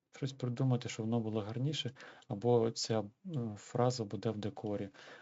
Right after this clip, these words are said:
або зробити, е, десь щось буква вище, нижче,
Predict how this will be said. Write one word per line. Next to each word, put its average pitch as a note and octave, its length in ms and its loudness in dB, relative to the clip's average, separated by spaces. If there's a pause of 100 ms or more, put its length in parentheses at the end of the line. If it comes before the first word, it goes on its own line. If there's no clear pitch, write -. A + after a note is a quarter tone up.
або A2 240 2
зробити, A2 720 2 (500)
е, G2+ 400 -2 (420)
десь A2+ 340 0
щось G#2 180 -2
буква G#2+ 460 0
вище, A2 560 2
нижче, G#2+ 720 -2